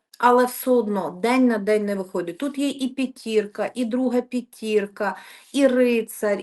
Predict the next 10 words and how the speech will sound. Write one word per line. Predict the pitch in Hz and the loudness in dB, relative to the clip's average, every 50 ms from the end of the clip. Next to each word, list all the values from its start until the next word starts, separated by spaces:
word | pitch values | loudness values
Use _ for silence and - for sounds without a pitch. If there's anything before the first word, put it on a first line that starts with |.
| - | -6
і, | - 254 262 262 220 208 196 - | -4 -4 -2 -2 -4 -6 -8 -6
і | 254 277 | -4 -4
десятка | 240 240 285 277 - - 262 247 233 220 220 - - 214 | -2 -2 -2 -4 -4 -2 -2 0 0 0 -2 -4 -6 -6
тут | 208 - 208 196 - | -4 -4 -6 -6 -4
випадає. | 202 202 202 - 208 196 196 196 190 185 190 | -6 -6 -2 -2 -2 -2 0 -2 0 0 0
Розумієш, | 202 214 220 262 277 285 262 214 | 0 0 0 2 2 2 2 2
до | 208 226 | 0 0
кінця | 233 254 254 247 - 277 | 0 2 0 0 2 2
місяця, | 269 269 285 269 269 - 240 240 - - 240 226 208 - - - - - - - - | 2 2 2 2 0 0 -4 -4 -4 -6 -6 -6 -6 -10 -16 -20 -20 -20 -20 -14 -6
ем, | - 208 214 214 214 214 214 214 214 214 214 208 196 - | -2 2 2 4 4 4 4 4 2 2 0 -2 -4 -6